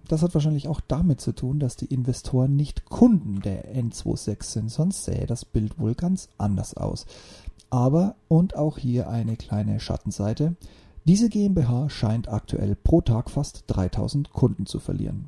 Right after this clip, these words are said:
Nee, das ist jetzt kein Blabla und ihr wisst ja,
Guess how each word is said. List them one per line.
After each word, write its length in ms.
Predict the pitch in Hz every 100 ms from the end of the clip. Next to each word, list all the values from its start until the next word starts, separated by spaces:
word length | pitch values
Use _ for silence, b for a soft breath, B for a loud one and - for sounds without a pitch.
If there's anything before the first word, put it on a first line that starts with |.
| -
Nee, 320 | 143 180 226
das 200 | - 147
ist 200 | - -
jetzt 280 | 135 127 -
kein 260 | - 120 120
Blabla 480 | 101 90 87 110 151
und 440 | - 123 123 - -
ihr 160 | 123
wisst 240 | 117 - -
ja, 200 | 113